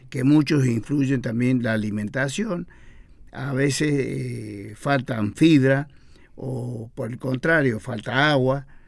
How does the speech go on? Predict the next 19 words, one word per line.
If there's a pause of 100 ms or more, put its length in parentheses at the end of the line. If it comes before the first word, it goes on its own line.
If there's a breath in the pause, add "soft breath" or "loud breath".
(200 soft breath)
Si
se
ingiere,
si
se
ingiere
alimentos
de
cantidad
grasa, (460 soft breath)
gaseosas
o
alcohol,
también
producen
problemas
de
tipo
digestivo.